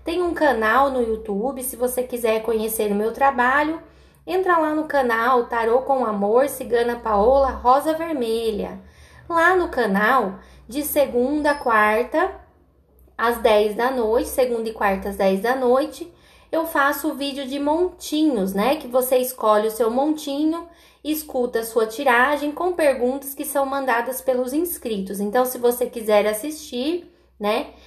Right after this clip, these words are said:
É só entrar lá no canal, tá bom? Lá no canal eu também faço as lives de oração, todo dia às dez da manhã. Tem uma novena, né? Se você quiser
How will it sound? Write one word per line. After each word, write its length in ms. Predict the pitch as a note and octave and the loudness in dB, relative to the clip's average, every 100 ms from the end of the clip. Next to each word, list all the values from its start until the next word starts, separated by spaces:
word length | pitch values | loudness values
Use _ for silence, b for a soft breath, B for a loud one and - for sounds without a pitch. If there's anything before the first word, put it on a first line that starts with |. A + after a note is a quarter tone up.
| B | B
É 120 | B C4 | B -2
só 320 | - C4 B3 | 0 2 2
entrar 380 | C#4+ D4+ D4 D4 | 2 0 0 0
lá 200 | C#4+ C#4+ | 0 -2
no 80 | |
canal, 480 | D#4 E4 E4 A#3+ A3 | -2 -4 -2 0 0
tá 140 | A3 G#3 | -2 -2
bom? 420 | G3+ C4 F#4 - b b b | 0 0 -2 -8 b b b
Lá 180 | D4 E4 | 0 2
no 120 | G4+ | 2
canal 420 | G4+ C4 A#3+ C#4+ | 2 2 4 4
eu 80 | C#4+ | 4
também 240 | C#4+ C4 | 0 -4
faço 320 | C#4 C#4 C4+ C4+ | -2 0 2 0
as 140 | B3 | 2
lives 420 | A#3+ B3 C4 B3 | 4 4 4 0
de 60 | B3+ | 2
oração, 720 | C4 C#4 D4+ - B3+ C4+ C4 | 4 2 0 -2 0 0 -2
todo 280 | C4+ C4+ D4 | -4 -4 -6
dia 220 | B3 B3+ | 0 0
às 80 | A#3+ | 2
dez 320 | G#3+ G3+ G#3 | 2 2 0
da 140 | A3+ | -2
manhã. 480 | A3+ D4 C4 B3 D4 B B B - | -2 -2 0 0 -2 B B B 0
Tem 180 | B3 | 2
uma 200 | B3 A#3+ | 2 0
novena, 760 | A#3 B3 D4+ A#3+ A#3 D4+ E4 A#3 | 0 0 0 0 0 0 -2 -4
né? 240 | A3 A#3+ | -2 -2
Se 160 | - A3+ | -4 -2
você 280 | A#3+ A#3+ A#3+ | -2 0 -2
quiser 600 | B3 A3+ G#3+ G#3+ G#3+ | -4 -2 0 0 -4